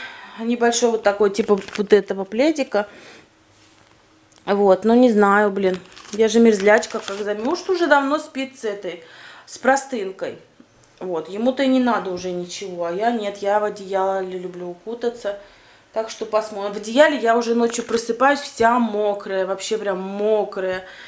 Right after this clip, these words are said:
Как будто я не знаю, что со мной делали. Так что надо приготовить еще какой-нибудь пледик рядышком,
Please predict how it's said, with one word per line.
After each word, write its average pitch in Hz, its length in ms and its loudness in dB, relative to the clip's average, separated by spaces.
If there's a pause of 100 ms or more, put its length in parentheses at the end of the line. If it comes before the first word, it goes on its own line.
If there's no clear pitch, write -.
(220)
Как 202 120 -14
будто 214 280 -4
я 214 200 2
не 202 140 -6
знаю, 190 360 -2
что - 140 -10
со 190 140 -10
мной 190 180 -6
делали. 180 500 -2 (840)
Так 202 200 -12
что 202 260 -12 (2500)
надо 214 240 2
приготовить 208 640 2
еще 196 220 -6
какой-нибудь 180 640 -4 (180)
пледик 233 500 2
рядышком, 285 800 2